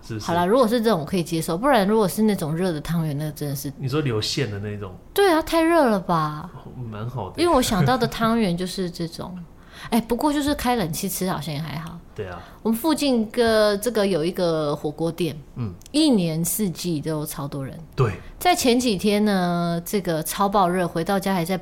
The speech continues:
Speaker 2: 狂冒汗，经过的时候，<gasps> 还在排队。
Speaker 1: 对，店门口门庭若市啊，哇，这个，哦，不过，这，另外一方面可能吃热就是也是这样发汗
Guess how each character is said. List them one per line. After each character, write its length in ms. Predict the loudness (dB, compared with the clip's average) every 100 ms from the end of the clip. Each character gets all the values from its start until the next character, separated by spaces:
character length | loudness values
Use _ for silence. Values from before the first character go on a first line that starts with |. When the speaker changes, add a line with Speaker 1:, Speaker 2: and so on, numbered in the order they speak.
| -6
Speaker 2:
狂 200 | -4 0
冒 200 | 2 2
汗， 180 | 0 -2
经 220 | -2 0
过 140 | 0
的 60 | -2
时 120 | -4
候， 200 | -6 -4 -2 0 -2
<gasps> 200 | -4 -8
还 240 | -4 -2
在 220 | 2 0
排 180 | 2 0
队。 220 | 0 4 4 2 -4 -20 -20 -20 -20 -14
Speaker 1:
对， 220 | -8 -8 -8 -2
店 160 | 0
门 240 | 0 -4 -8
口 180 | -10 -10
门 340 | -6 -4 -4
庭 260 | -6 -6 -2
若 220 | 0 -2
市 300 | -4 -6 -8
啊， 120 | -10 -16 -16
哇， 200 | -14 -14 -16
这 100 | -16
个， 300 | -14 -14 -14 -16 -20 -20 -20 -20 -20 -16
哦， 100 | -12
不 160 | -8 -2
过， 160 | 0 0
这， 80 | -2 -10 -14 -16 -18 -18 -12 -10 -8 -8 -8
另 100 | -6
外 140 | -4
一 40 | -2
方 180 | 0
面 160 | 0 0
可 100 | 0
能 160 | 0 -2
吃 280 | -4 -4 0
热 240 | 2 2
就 120 | -2
是 200 | -6 -4
也 100 | -4
是 220 | 0 0
这 60 | 0
样 200 | 0 -2
发 240 | -2 -2
汗 320 | 0 0 -2